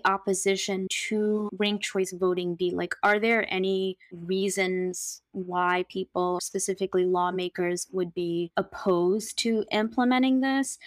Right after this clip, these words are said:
Because, I mean, this isn't, um, it's important to point out that, like, it's not s-, party specific. It's not gonna, like,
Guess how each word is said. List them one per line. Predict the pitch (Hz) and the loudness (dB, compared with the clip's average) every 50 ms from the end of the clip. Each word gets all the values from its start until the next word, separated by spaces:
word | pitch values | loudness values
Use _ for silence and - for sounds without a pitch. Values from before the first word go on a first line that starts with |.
| - - - | -18 -2 2
Because, | - 269 269 302 294 240 - | 2 6 6 6 6 6 4
I | - 254 | 4 4
mean, | 247 240 233 226 220 - - _ _ _ _ _ _ _ _ _ | 4 4 2 0 -2 -4 -10 _ _ _ _ _ _ _ _ _
this | - 233 226 - - - | 2 2 2 2 -2 0
isn't, | - 277 269 247 269 269 262 247 226 226 - - - | 2 4 4 6 6 6 6 4 2 0 -4 -6 -2
um, | - 214 202 185 185 - - - - - 233 - _ _ _ _ - | 0 2 2 2 2 0 0 -2 -4 -6 -10 -14 _ _ _ _ -4
it's | 226 220 | 0 4
important | 247 254 254 339 349 330 247 | 4 6 8 8 6 6 6
to | 220 | 4
point | 226 - 214 202 196 190 | 2 2 2 4 4 4
out | 185 185 180 - | 4 2 2 2
that, | 190 175 - - | 2 2 2 0
like, | 180 175 170 175 - _ - | 0 -2 -2 -2 -4 _ -14
it's | - - - | -18 -10 -2
not | - 208 208 208 202 - - - _ _ _ _ _ _ _ _ _ - | 2 4 6 6 4 2 -2 -10 _ _ _ _ _ _ _ _ _ -10
s-, | - - - - _ _ _ _ _ - - - | -6 -6 -6 -6 _ _ _ _ _ -16 -14 -2
party | - 202 202 226 247 233 208 190 | 2 4 4 4 4 2 0 0
specific. | - - - - 170 - - - 165 165 - 180 175 180 196 196 - | -2 -4 -4 -4 -4 -4 -2 -4 -4 -4 -2 0 0 0 0 0 -2
It's | 190 - - - | -6 -6 -2 0
not | 196 185 190 | 0 0 0
gonna, | - 196 185 180 | 0 0 0 0
like, | 180 175 175 - | 0 -2 -4 -6